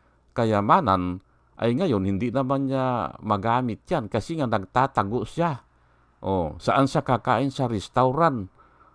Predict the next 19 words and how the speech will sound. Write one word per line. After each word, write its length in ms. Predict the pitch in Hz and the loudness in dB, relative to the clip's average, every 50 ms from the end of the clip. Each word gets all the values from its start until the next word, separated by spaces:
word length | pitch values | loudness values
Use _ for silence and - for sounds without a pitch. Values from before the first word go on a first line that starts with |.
| _ | _
Huhulihin 640 | - 113 123 127 127 127 135 143 147 151 175 180 170 | 0 2 4 6 6 8 8 6 6 6 4 2 2
siya, 160 | - 180 170 | 2 4 8
ah. 220 | 185 214 302 330 311 - _ _ _ _ _ | 10 10 8 8 6 0 _ _ _ _ _
Pag 160 | - 123 120 127 | -4 -4 0 2
nakita 480 | 135 131 127 - 156 160 - 180 175 | 2 2 2 0 -4 -2 0 0 0
siya, 320 | - - 143 147 180 254 - _ _ _ _ _ _ _ _ _ - | 2 4 4 4 4 2 -2 _ _ _ _ _ _ _ _ _ -4
oh, 440 | - 104 107 104 95 87 80 85 - _ _ _ _ _ _ _ - | 0 2 2 2 2 0 0 -4 -10 _ _ _ _ _ _ _ -8
sa, 240 | - - 123 - - _ _ _ _ _ _ | -2 0 0 0 -2 _ _ _ _ _ _
ay, 400 | - 80 87 90 87 85 - - - - | -6 -6 -4 -4 -4 -6 -6 -10 -12 -8
hindi 320 | - 104 104 107 135 139 127 | -6 -4 -2 0 0 0 0
nga 120 | 139 127 | -2 -2
niya 160 | 123 117 110 | -2 -2 -2
mapakinabangan 1040 | 101 98 98 104 - 107 - - 104 95 92 82 76 85 90 90 92 90 85 80 78 78 | 0 0 0 0 0 -2 -4 -4 -4 -4 -4 -4 -2 0 0 0 -2 -2 -4 -6 -6 -4
yan. 240 | 80 87 92 95 87 82 80 78 78 - - _ _ - _ _ _ _ _ _ _ - - - - - | -2 -2 -2 -2 -2 -4 -6 -8 -10 -12 -16 _ _ -20 _ _ _ _ _ _ _ -20 -20 -20 -16 -10
Yan 200 | 92 92 98 95 | -6 -6 -4 -4
mga 540 | 95 95 95 95 95 92 87 87 - - - | -4 -6 -6 -4 -4 -4 -4 -6 -8 -12 -10
kayamanan 720 | - - 92 87 82 78 78 82 87 90 90 95 87 87 80 | -6 -4 -4 -2 -2 -2 -2 -2 -2 -2 -2 -4 -4 -4 -4
na 100 | 78 76 | -4 -4
yan. 460 | 80 90 92 82 80 76 76 76 | -2 -2 -2 -2 -4 -8 -10 -12